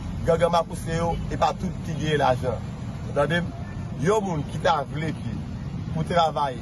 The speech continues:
Ariel l'a fait. Et les, les m'a fait, m'a fait pour tout pour nous et pour la presse même. N'a investi pour. Moi-même, moi, dis ça. Moi, besoin d'argent pour m'acheter des médicaments, pour me faire tout ça pour me faire. Yo moun qui veut participer dans ça, m'a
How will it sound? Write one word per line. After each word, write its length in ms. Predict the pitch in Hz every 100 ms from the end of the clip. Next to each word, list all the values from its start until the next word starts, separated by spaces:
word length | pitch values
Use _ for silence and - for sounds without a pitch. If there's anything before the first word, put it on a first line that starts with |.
| -
Ariel 320 | 143 147 143
l'a 180 | 143 135
fait. 240 | - 151 - - - 143
Et 80 |
les, 160 | 143 156 160 156
les 200 | 147 165
m'a 160 | 170
fait, 260 | 160 185 185 175 - - - -
m'a 100 | 151
fait 300 | - 165 156 160
pour 80 |
tout 100 | 156 - 151
pour 80 |
nous 180 | 151 156
et 80 | 156
pour 100 | 151
la 140 | 151
presse 220 | 131 143 - 131
même. 300 | 123 127 107 90 - - - - - - -
N'a 160 | 156 165 -
investi 400 | 180 160 165 - 147
pour. 160 | 131 107 - - - - -
Moi-même, 260 | 190 208
moi, 140 | 196 190
dis 180 | 160 170
ça. 240 | 143 123 - - - - - 123
Moi, 120 | 156
besoin 280 | 180 156 160
d'argent 520 | 156 147 165 165 156
pour 100 | -
m'acheter 300 | 151 151 139
des 180 | 127 113
médicaments, 680 | 160 139 143 156 156 165 160 - - - -
pour 100 | 160
me 60 |
faire 100 | 147
tout 160 | 160 180 -
ça 100 | 139
pour 120 | 139
me 80 | 127 -
faire. 140 | 113 - - - - - 127
Yo 180 | 196 202
moun 280 | 180 160 123 101 -
qui 100 | 175
veut 220 | 147 151
participer 640 | - 170 143 - 170 - 127 139
dans 100 | 139
ça, 200 | -
m'a 100 | 139